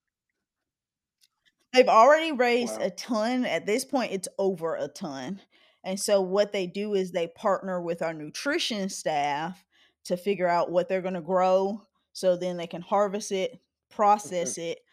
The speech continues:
Speaker 1: So you gotta
Speaker 2: Mm-hmm.
Speaker 1: either cut it or freeze it or, um, use it. Um, so you've gotta do all of that kinda stuff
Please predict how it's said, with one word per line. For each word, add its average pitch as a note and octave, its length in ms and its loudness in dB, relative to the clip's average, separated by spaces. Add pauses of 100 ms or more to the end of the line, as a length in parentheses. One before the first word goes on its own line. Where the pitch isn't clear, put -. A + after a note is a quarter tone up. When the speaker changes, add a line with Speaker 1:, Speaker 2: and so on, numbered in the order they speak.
(140)
Speaker 1:
So E3+ 100 -10
you F3 120 -6
gotta F3 160 0
Speaker 2:
Mm-hmm. F3+ 60 -2
Speaker 1:
either D#3 120 -6
cut E3+ 300 -4
it E3 180 -4
or D#3 100 -6
freeze F3+ 380 -8
it F3 220 -2
or, D3+ 460 -2
um, D#3 500 -8
use A3 320 2
it. F3 260 -2 (460)
Um, F3+ 200 -4
so F#3+ 120 -10
you've F3+ 100 -8
gotta G3 220 0
do F3+ 160 -4
all F3 160 0
of E3+ 80 -2
that F#3+ 200 0
kinda F3+ 200 -10
stuff F3+ 340 -6